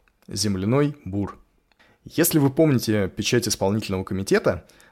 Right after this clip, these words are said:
на ней изображены револьвер, топор и кинжал. Так вот,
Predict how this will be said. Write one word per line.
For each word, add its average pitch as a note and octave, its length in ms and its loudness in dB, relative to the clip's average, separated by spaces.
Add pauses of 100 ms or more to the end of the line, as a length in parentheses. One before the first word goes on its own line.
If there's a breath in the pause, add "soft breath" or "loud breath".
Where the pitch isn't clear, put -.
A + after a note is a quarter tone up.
на F#2 220 -6
ней D3+ 420 2
изображены A#2 640 0
револьвер, G#2+ 540 2 (420)
топор D#3 320 0
и - 20 2
кинжал. G2 540 -4 (300)
Так - 180 -8
вот, F#3 260 2